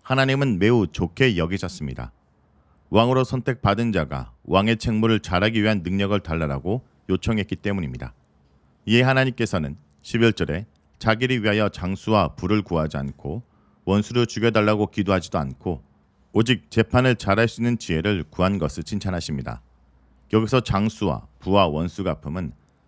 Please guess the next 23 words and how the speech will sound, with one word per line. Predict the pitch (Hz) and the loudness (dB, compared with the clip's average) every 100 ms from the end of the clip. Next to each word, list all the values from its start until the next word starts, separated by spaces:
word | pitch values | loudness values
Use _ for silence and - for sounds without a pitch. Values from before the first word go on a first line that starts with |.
| _ | _
사람들이 | - 127 123 123 | -2 0 2 2
보통 | 117 107 - 117 | 2 -2 0 -2
구하는 | 107 80 73 | -2 -4 -2
것입니다. | 78 85 82 67 58 - _ _ _ _ _ _ _ | -4 -4 -6 -6 -12 -16 _ _ _ _ _ _ _
하나님을 | - 135 135 135 | -2 0 2 0
기쁘시게 | 120 104 127 - 117 | -2 -4 -4 -2 0
하는 | 117 120 | 2 2
기도는 | 113 87 87 113 73 67 | -4 -4 -2 -2 -2 0
나의 | 98 101 | 0 2
욕심과 | 82 - 113 113 82 60 _ _ | -2 -6 -4 -4 -4 -8 _ _
생명과 | - 104 90 73 69 98 - _ _ _ | -6 -4 -2 -2 -4 -6 -10 _ _ _
건세를 | 107 113 135 117 | 0 2 2 2
위한 | 92 90 | 0 0
것이 | 85 76 | -2 -2
아니라 | 67 82 76 - _ _ _ _ _ | -4 -6 -6 -12 _ _ _ _ _
하나님께서 | 135 135 131 123 131 | 0 0 0 -2 0
나에게 | 113 110 110 | 2 2 0
주신 | 104 107 110 | -2 -2 -2
사명을 | 104 92 90 98 92 | 0 -2 0 -2 -2
잘 | 95 95 | 0 -2
감당하게 | 90 - 87 98 101 92 95 | -2 -4 -4 -2 -2 -2 -2
해달라는 | 92 82 90 85 | -2 -2 -4 -6
기도이며 | 87 71 60 60 | -8 -8 -8 -12